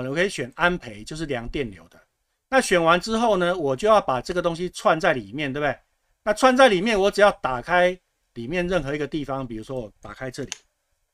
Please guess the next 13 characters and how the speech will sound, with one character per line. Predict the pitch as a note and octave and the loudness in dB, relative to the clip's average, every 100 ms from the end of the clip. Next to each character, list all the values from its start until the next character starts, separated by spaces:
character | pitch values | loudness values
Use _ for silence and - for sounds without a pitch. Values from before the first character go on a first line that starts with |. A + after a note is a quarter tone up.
| _ _ - | _ _ -20
我 | A#2+ | -16
把 | A#2 | -12
它 | B2 F3 | -10 -12
串 | - - E3 B2+ | -8 0 0 0
过 | D#3+ A#2+ | -6 -8
来， | - _ | -14 _
先 | - - E3 E3 | -14 -6 -4 -4
经 | - D3+ D#3 | -8 -8 -6
过 | D#3+ C3+ | -4 -6
它， | - C#3+ C#3+ D3 _ _ _ _ _ _ _ _ _ _ _ _ _ _ _ _ _ _ _ _ _ | -6 -6 -6 -8 _ _ _ _ _ _ _ _ _ _ _ _ _ _ _ _ _ _ _ _ _
然 | - | -10
后 | C3+ C#3+ | -6 -4
再 | - E3+ D3 B2 | -2 0 0 -2